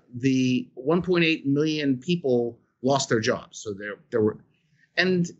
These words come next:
that, as it turns out, is roughly the level we had in January and February. So we're back to the normal level of sort of turnover in the labor market. There's always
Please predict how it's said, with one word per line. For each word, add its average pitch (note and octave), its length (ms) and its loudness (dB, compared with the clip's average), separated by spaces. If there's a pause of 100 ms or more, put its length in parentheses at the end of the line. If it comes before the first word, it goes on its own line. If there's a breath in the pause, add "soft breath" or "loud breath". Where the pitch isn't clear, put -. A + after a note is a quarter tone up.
that, E3+ 220 0
as F3+ 160 -2
it - 60 -12
turns D#3 220 -2
out, B2+ 140 2
is B2+ 140 -6
roughly B2 400 -4
the B2+ 100 -2
level B2 320 -2
we A#2 120 -4
had A2+ 200 0
in A2+ 160 -4
January G#2 400 -4
and B2 60 -2
February. C#3 360 -4
So - 160 -4
we're C3 160 2
back C#3 380 0
to D#3+ 140 -2
the B2+ 180 -8
normal C#3+ 560 2
level C3 400 0
of G#2+ 120 -2
sort G#2+ 180 -12
of G2 100 -16
turnover B2 480 0
in A2+ 60 -4
the A2 80 -6
labor D3+ 280 0
market. A#2 360 -4 (200)
There's E3 120 0
always F3+ 460 0